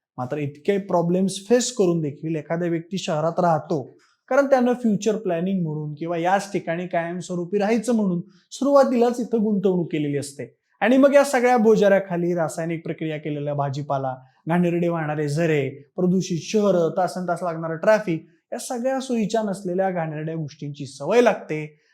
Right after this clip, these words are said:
आणि याच शहरात माणूस स्थायिक होऊन जातो. एकूणच काय तर मंडळी, काहींची इच्छा असते पुणे मुंबईमध्ये राहण्याची,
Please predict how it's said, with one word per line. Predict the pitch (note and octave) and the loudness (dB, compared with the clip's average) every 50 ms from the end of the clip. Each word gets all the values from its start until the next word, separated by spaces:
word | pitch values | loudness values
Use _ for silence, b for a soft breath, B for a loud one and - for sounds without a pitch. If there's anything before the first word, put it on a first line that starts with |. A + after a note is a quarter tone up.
| _ _ - | _ _ -6
आणि | C3+ C#3 C#3 C#3 C#3 C#3+ C#3+ C#3 - _ - _ _ _ _ _ C#3 | -4 -4 -4 -4 -6 -6 -8 -10 -16 _ -20 _ _ _ _ _ 0
याच | C#3 F3+ A3 A#3 A3 - - G#3+ - | 4 6 6 6 4 2 -2 -6 -6
शहरात | D#3 - - E3+ D#3 D#3 D3+ C#3+ C#3+ D3+ D3+ - | -8 -6 -6 -4 -4 -2 -2 -4 -4 -4 -6 -8
माणूस | D3 C3+ B2+ C3 C#3 C#3 - - - - _ _ | -8 -8 -8 -10 -10 -12 -14 -18 -20 -20 _ _
स्थायिक | - - - G#3+ G3 F#3+ F#3+ F#3 | -20 2 4 6 6 6 2 0
होऊन | D#3+ D3+ C#3 | -2 -2 -2
जातो. | B2 B2+ B2 - - - - B B B B | -4 -6 -8 -8 -10 -10 -10 B B B B
एकूणच | A3 A3+ A3 C#4+ D4 D#4 C4+ D4+ | 4 6 8 8 8 8 6 6
काय | - C#4 B3+ B3+ | 4 6 6 6
तर | - B3+ B3+ | 6 6 4
मंडळी, | A#3+ A#3 G#3+ G3+ G#3+ A3+ | 4 4 6 6 6 6
काहींची | A3 A3 A3 A#3 A#3 G#3+ C4+ C4+ | 6 2 4 6 6 6 6 4
इच्छा | A#3 C4+ - C#4 B3+ | 4 6 4 4 4
असते | B3+ - - G#3 F#3 D#3+ | 4 4 2 2 2 4
पुणे | F#3+ F#3 F3+ F3 | 2 2 2 0
मुंबईमध्ये | E3+ E3 D#3+ D#3 D#3 D3+ D3+ C#3+ D3 C#3+ | 0 -2 -2 -2 -4 -4 -6 -6 -6 -6
राहण्याची, | D3 C3+ B2 A#2 A2+ A2 - B2+ | -6 -6 -8 -10 -10 -12 -14 -16